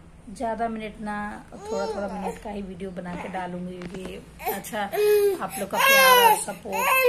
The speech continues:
हाँ, सब देखते हैं तुम्हारा वीडियो।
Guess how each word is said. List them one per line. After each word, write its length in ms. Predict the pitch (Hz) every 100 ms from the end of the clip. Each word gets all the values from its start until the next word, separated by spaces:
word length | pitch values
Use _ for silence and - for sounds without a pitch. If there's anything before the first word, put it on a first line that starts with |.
| 480 453 440 415 403 392 381 349 339 - - -
हाँ, 680 | 233 226 285 330 339 311 254
सब 280 | - 247
देखते 300 | 240 359 -
हैं 120 | 508 494
तुम्हारा 340 | 415 359 269
वीडियो। 960 | 220 302 453 523 554 571 554 508 440